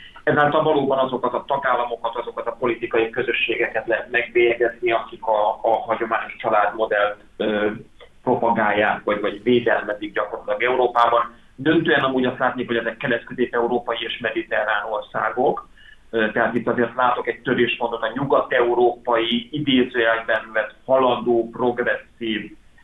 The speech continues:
liberális tagállamok és a kelet-közép-európai, valamint dél-európai, inkább a tradicionális családmodellt, ö, védelmező vagy, vagy előnyben részesítő tagállamoknak a felfogása, gondolkodásmódja,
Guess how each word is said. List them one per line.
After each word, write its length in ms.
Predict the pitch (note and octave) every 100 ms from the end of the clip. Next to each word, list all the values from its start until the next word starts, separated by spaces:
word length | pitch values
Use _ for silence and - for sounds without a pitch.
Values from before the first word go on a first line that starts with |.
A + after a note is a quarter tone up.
| - -
liberális 800 | B2 B2 A#2+ A#2 A2+ A2 - -
tagállamok 680 | B2 A#2 A2 A2+ A2 - -
és 80 |
a 120 | A2 -
kelet-közép-európai, 1300 | C3+ B2 A#2+ - B2+ A#2+ A2+ - A#2 A#2 A#2 A#2 A2
valamint 320 | A2 A2 A2
dél-európai, 920 | A#2 A2+ A2 A#2 A2 A2+ A2+ A#2+ - - - -
inkább 440 | E3 E3+ D3 B2
a 80 | A#2
tradicionális 720 | A#2+ A2+ A2+ A#2 A2 G#2+ -
családmodellt, 760 | A2+ G#2+ G#2 G#2 G2 G2 - - -
ö, 300 | A#2+ A2+ G#2+ A2 - - -
védelmező 960 | A#2+ A2 B2+ A#2 A2+ A2 G#2 F#2 A2 G#2
vagy, 160 | G#2 -
vagy 140 | G#2
előnyben 420 | A2+ A#2 A2 G#2 G#2+
részesítő 800 | G#2 - - A#2+ - A2 A#2 - - - _ _ - - - - - - -
tagállamoknak 720 | C#3 C3 B2+ B2+ B2 B2 A#2
a 120 | A#2 -
felfogása, 720 | C3 B2+ B2+ B2 A2 - A#2+
gondolkodásmódja, 1120 | A#2+ A#2+ A#2+ - E2+ - - A#2 - A2 -